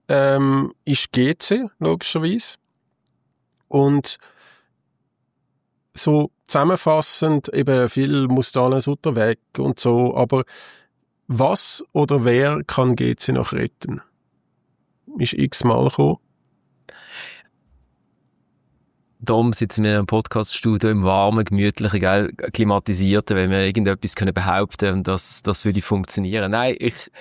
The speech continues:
Speaker 2: ich hab's ja schon mal gesagt. Ähm, we-, jetzt brauchst du einen Trainer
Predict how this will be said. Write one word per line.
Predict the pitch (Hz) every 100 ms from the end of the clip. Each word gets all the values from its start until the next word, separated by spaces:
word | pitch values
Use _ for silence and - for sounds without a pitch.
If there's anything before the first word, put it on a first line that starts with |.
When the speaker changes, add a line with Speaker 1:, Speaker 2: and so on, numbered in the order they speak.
| -
Speaker 2:
ich | 151
hab's | 156 139
ja | 135
schon | 147 165
mal | 170
gesagt. | - 185 71 - - - - - - -
Ähm, | - 107 107 104 104 104 104 98 87 - _ -
we-, | 107 -
jetzt | 156 135 139 - - - -
brauchst | 123 127 -
du |
einen | 120
Trainer | 117 117 135 143 151